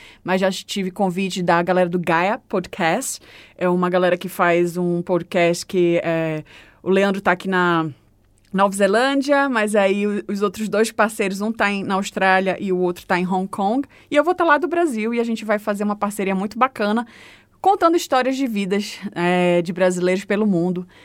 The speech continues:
né, e pelo Brasil. Mas agora a gente já tá no ano novo, já é dois mil e vinte e um,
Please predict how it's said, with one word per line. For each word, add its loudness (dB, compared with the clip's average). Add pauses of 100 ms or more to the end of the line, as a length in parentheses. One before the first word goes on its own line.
(160)
né, 2
e 2
pelo -2
Brasil. -2 (420)
Mas 4
agora 4
a 0
gente -2
já 0
tá 0
no 0
ano 2
novo, 2
já 4
é 2
dois 2
mil 2
e 6
vinte 0
e 0
um, 0